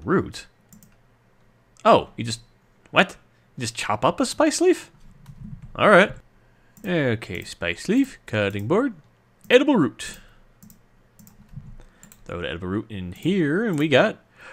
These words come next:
root beer. And so cola is just a pure spice leaf and edible root, which you cut <laughs> it into. Oh, sweet. Let's just put those in here. One more thing we're making.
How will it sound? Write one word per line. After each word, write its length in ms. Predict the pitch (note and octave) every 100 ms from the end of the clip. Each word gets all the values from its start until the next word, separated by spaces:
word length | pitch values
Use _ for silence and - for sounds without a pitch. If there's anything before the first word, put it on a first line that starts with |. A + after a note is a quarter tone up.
| -
root 380 | D#4 F#4 G#4 -
beer. 580 | F3 D#3 B2+ G#2+ F#2+ F2 _ _ _ _ -
And 100 | A2+
so 340 | - G#2+ G2+
cola 360 | F#2 C#3+ D#3+ C#3
is 100 | B2
just 220 | C3 B2
a 40 | F#2+
pure 180 | C#3
spice 340 | A#2+ G#2 F#2 -
leaf 260 | F#2+ G2+ -
and 120 | A2+
edible 260 | A2 F#2+ F2+
root, 320 | G#2+ A2 - - _
which 140 | G#2+ -
you 80 | E2 -
cut 300 | B2 B2 - - -
<laughs> 120 | -
it 120 | F2+
into. 300 | F2 F2 F#2 - - - - _ C4+
Oh, 160 | D#4+
sweet. 480 | - - C#4+ F4+ - - -
Let's 1080 | - - - _ _ - _ _ _ _ -
just 180 | - -
put 140 | B3 -
those 340 | F3 A3 G3
in 100 | G#3+
here. 300 | - - - - _ _ - - - - _ - - - - - -
One 720 | - D#3 A3+ F#4 E4+ G3 B2+
more 380 | B2 C4 C4 B2+
thing 340 | G#2+ A2+ G#2 G2+
we're 140 | G2
making. 580 | F#2+ F#2 - D4 D#4+